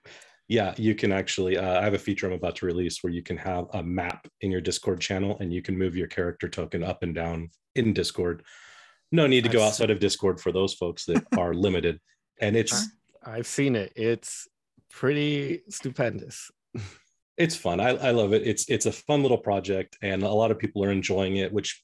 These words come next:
Speaker 1: gives me motivation to do it. And it's, it, it's great because it, it, it's a,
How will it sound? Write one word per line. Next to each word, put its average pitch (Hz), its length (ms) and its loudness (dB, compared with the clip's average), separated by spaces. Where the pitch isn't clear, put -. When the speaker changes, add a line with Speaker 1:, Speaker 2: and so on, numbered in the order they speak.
Speaker 1:
gives 101 180 0
me 107 120 4
motivation 98 500 2
to 92 60 -2
do 85 220 -2
it. 90 180 -2
And 95 420 -2
it's, - 480 -2
it, 120 220 -2
it's - 160 0
great 156 220 2
because 98 300 0
it, 117 220 -2
it, 110 180 -2
it's - 220 -2
a, 110 100 0